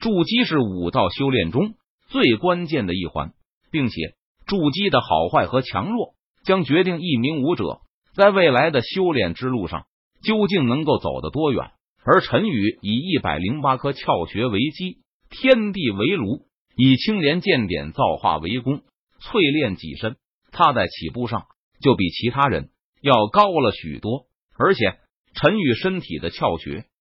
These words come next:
开了七百二十颗，可以说他是古往今来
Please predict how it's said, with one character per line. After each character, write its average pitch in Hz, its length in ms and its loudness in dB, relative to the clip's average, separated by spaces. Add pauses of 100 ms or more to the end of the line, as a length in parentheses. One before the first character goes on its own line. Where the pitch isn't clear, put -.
(200)
开 202 240 0
了 131 120 2
七 180 280 -6
百 101 120 -2
二 78 300 -2
十 78 140 -10
颗， 98 240 -8 (340)
可 175 160 2
以 156 80 4
说 156 280 -2 (340)
他 214 160 2
是 143 140 2
古 165 260 -4
往 82 200 0
今 131 180 -6
来 90 260 -6